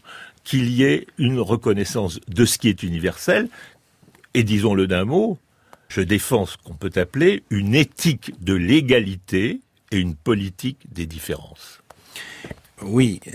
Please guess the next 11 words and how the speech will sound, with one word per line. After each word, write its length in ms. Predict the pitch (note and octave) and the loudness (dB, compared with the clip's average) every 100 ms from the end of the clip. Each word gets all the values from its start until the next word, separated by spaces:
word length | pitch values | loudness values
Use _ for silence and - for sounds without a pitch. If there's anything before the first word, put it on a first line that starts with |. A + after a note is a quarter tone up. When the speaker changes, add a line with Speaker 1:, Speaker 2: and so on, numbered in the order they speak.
| F2 | -2
Speaker 2:
mais 540 | F#2 G#2 G#2+ G#2 G2+ - _ | 0 2 4 2 0 -6 _
je 160 | - G#2+ | -4 -2
reprends 580 | G#2 G#2 - C3 C#3 A#2+ - | -2 -4 -2 0 0 -2 -10
deux 320 | E2 F#2 C#3 | -8 -2 0
de 80 | A2 | 0
vos 140 | G2+ | -2
exemples. 760 | F2+ F2+ D#2 E2 D#2 D2+ - - _ - - - - _ _ - | -2 -4 -6 -8 -8 -12 -16 -20 _ -20 -20 -20 -20 _ _ -6
La 160 | F2+ | -2
laïcité 1120 | F#2+ G2+ G2+ - G2 - - C3+ D3+ D3 C#3+ _ _ _ _ | -2 -2 -2 -2 -4 -8 -2 0 2 0 -4 _ _ _ _
et 100 | C3 | 4
l'Europe. 460 | A2 E2+ D2 C#2 | 4 2 -4 -10